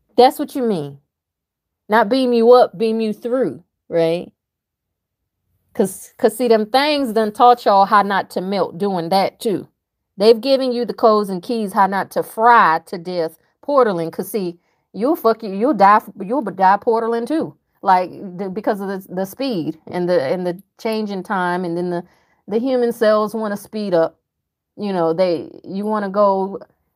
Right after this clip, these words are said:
let's say, a hundred years into the future. Well, your body gonna think you a hundred more years old if you don't do certain things to make your body stay in its current age.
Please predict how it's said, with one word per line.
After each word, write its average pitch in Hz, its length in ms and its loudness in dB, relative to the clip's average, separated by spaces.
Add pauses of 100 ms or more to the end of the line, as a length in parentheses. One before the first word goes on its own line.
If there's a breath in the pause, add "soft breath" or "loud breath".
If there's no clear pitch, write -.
let's 196 160 -6
say, 202 180 -2
a 180 80 2
hundred 220 360 -2
years 202 260 -4
into 202 240 -6
the 175 100 -6
future. 220 400 -8
Well, 196 160 -4
your 196 160 -2
body 220 300 4
gonna 196 220 -4
think 196 240 -6
you 208 120 -6
a 196 60 -4
hundred 185 300 -8
more 190 180 -4
years 180 260 -4
old 180 400 2
if 170 160 -6
you 202 100 -8
don't 180 220 -4
do 202 140 -6
certain 180 340 -4
things 175 640 -2 (520)
to 226 120 -2
make 202 200 -4
your 196 120 2
body 185 320 2
stay 196 300 -4
in 180 80 -4
its 160 100 -6
current 196 380 -6
age. 156 520 -6